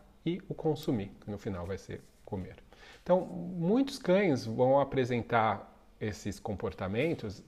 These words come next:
mas nem todos os cães vão conseguir, vão apresentar todos esses comportamentos, ah, na hora que tão, ah, perseguindo alguma coisa, né?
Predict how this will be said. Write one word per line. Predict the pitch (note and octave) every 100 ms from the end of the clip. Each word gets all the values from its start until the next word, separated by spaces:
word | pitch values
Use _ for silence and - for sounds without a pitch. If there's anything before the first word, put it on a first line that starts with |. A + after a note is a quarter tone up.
| -
mas | C3+ D3 D3
nem | B2+ C3+ - D3 F3+ G3+
todos | - - B2 A#2+ B2
os | C3
cães | - G#2
vão | B2+
conseguir, | B2+ A#2+ B2+
vão | A#2 A2 A#2
apresentar | A2+ A2+ A#2 C3
todos | - E3+ F3+
esses | B2+ -
comportamentos, | - G#2+ F#2+ G#2+ F#2+ F#2 F2+ - - - - - -
ah, | - G2 F#2+ F#2+
na | G#2+ G#2
hora | G2+
que | -
tão, | - G2+ F#2+ G2 - -
ah, | G2 F#2+ F#2 F#2 F2+ F#2
perseguindo | G#2+ F#2+ G#2 F#2 G2 G2
alguma | F#2 G2
coisa, | F#2+ - F2+ F#2 - - - - - -
né? | A#2 C#3